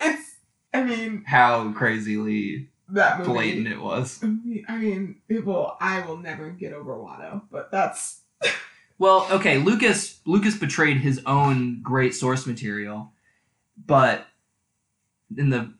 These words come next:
Speaker 1: He's
Speaker 2: Never
Speaker 1: trying,
Speaker 2: Ending
Speaker 1: he's trying to segue.
Speaker 2: in Never Ending Story,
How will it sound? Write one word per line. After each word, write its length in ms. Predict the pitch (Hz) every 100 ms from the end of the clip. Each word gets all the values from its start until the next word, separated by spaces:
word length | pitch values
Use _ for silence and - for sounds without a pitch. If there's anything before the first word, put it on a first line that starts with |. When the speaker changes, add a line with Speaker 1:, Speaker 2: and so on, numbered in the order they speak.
| _ _ -
Speaker 1:
He's 100 | - -
Speaker 2:
Never 60 |
Speaker 1:
trying, 120 | 151 -
Speaker 2:
Ending 100 | 370
Speaker 1:
he's 80 | 381
trying 220 | 339 -
to 40 | -
segue. 580 | 214 208 190 175 311 - -
Speaker 2:
in 140 | 175
Never 260 | 180 185 185
Ending 220 | 170 156
Story, 840 | 139 - 202 190 139 120 113 131